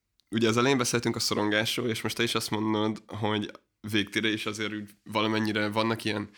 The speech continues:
zöld és etikai megfontolásai fogyasztás közben, és amúgy nekem is vannak, ezt nem tagadom el, és ez pont egyfajta ilyen válasz a saját valamennyire létező etikai sz-, dilemmáinkra, szorongásunkra ezzel kapcsolatban.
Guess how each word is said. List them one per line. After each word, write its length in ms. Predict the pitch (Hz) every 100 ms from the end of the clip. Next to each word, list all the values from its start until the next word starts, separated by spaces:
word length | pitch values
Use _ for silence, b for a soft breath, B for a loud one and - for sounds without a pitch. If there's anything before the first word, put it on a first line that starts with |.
| B -
zöld 420 | 104 107 107 107
és 120 | 110
etikai 420 | 101 - - 101 101
megfontolásai 680 | 101 - 104 101 95 101
fogyasztás 720 | 107 101 107 - - 101 - B B B B _
közben, 480 | - 98 - 98 101
és 180 | - -
amúgy 140 | 113
nekem 220 | 107 147 180
is 140 | -
vannak, 380 | 110 107 107 107
ezt 140 | -
nem 140 | 113 120
tagadom 340 | 104 90 78
el, 260 | 90 110 - B B B B B
és 140 | 107 117
ez 80 |
pont 280 | - 123 117
egyfajta 420 | 113 - 107 -
ilyen 240 | 110 107 107
válasz 520 | 117 117 104 104 - _ -
a 100 | -
saját 500 | - 123 98 95 -
valamennyire 640 | 104 101 101 104 101 101
létező 880 | 104 131 127 107 98 98 98 - _ _ _ _
etikai 720 | 113 - - 202 101 196 -
sz-, 220 | - - -
dilemmáinkra, 960 | 101 95 98 98 95 107 107 110 104 -
szorongásunkra 1040 | - 110 101 95 82 104 - 98 101 110 -
ezzel 280 | 107 101 101
kapcsolatban. 840 | 117 - - 117 123 120 117